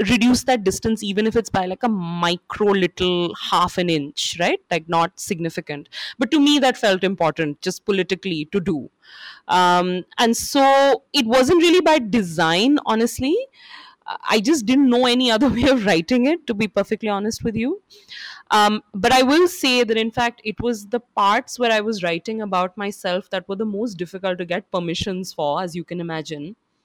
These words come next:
Because the people I write about, actually the gentleman I write about, I had to send it to him. I didn't want it to come to him as some kind of surprise, and that's not right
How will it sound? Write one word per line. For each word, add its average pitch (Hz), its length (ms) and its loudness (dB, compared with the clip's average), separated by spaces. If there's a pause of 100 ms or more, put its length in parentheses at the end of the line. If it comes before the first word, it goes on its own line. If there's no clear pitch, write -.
(840)
Because 190 400 -4
the 208 80 -4
people 220 320 -4
I 214 60 2
write 175 240 -2
about, 175 280 -2
actually 175 260 -6
the 220 100 -6
gentleman 196 420 -6
I 190 100 -2
write 170 200 -4
about, 170 240 -6
I 180 60 -6
had 185 100 -10
to 247 80 -12
send 180 240 -10
it 185 100 -18
to 175 80 -10
him. 175 220 -10
I 165 100 -8
didn't 190 220 -10
want 160 200 -10
it 175 120 -14
to 170 80 -18
come 160 220 -14
to 165 60 -16
him 165 160 -14
as 160 120 -14
some 165 180 -10
kind 156 260 -10
of 160 140 -8 (520)
surprise, 165 640 -2
and 160 120 -6
that's 165 220 -6
not 185 200 -4
right 156 320 -8